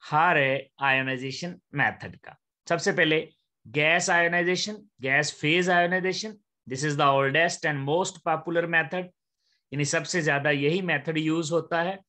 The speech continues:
कि हम सैंपल को पहले गैसियस स्टेट में चेंज करते हैं, पहले उसको वेपर्स में कन्वर्ट करते हैं। दो तरह की है, एक है इलेक्ट्रॉन आयोनाइजेशन, जिसमें हम beam of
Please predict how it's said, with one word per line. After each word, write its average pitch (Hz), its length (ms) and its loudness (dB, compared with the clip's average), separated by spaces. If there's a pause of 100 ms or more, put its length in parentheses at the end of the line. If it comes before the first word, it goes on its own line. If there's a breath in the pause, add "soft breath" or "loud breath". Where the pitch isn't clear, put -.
(440)
कि 143 60 -4
हम 147 160 -2
सैंपल 143 500 -2
को 156 160 -2
पहले 151 320 0
गैसियस 139 560 -4
स्टेट 135 340 -2
में 135 160 -4
चेंज 127 280 -8
करते 127 400 -6
हैं, 135 200 -4
पहले 143 420 0 (840 soft breath)
उसको 156 560 -2 (260 soft breath)
वेपर्स 156 480 0
में 151 200 -2
कन्वर्ट 123 420 -2
करते 98 360 -12
हैं। 85 140 -14 (440)
दो 156 220 2
तरह 190 240 0
की 196 200 -2
है, 208 180 2
एक 165 380 0
है 170 320 -2
इलेक्ट्रॉन 147 480 -2
आयोनाइजेशन, 196 680 0 (880)
जिसमें 208 520 0
हम 180 540 0 (800)
beam 196 480 2
of 208 120 4